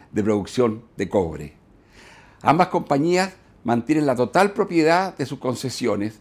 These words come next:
e infraestructura, por lo que podrán avanzar en otros proyectos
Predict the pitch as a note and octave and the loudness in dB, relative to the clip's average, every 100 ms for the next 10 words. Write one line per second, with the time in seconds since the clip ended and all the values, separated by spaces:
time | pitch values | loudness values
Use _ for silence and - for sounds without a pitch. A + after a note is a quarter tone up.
0 | _ A2+ B2+ C#3 B2+ A#2+ - G#2+ D#2+ - | _ -2 -2 -4 -12 -14 -6 -6 -6 -12
1 | _ _ - - - - _ G#2+ A2 G2+ | _ _ -20 -20 -20 -20 _ 2 4 2
2 | G#2+ G#2 A2 C#3+ E3 - A#2+ G#2+ G#2 F2+ | 2 2 4 2 0 -2 0 2 0 -4
3 | - F3 C#3+ - - G2+ - G3+ B3 G#3 | 0 2 2 -2 -2 0 2 2 0 -2
4 | G#3 G3+ F#3 A2 - F2 | -4 2 2 2 -6 -18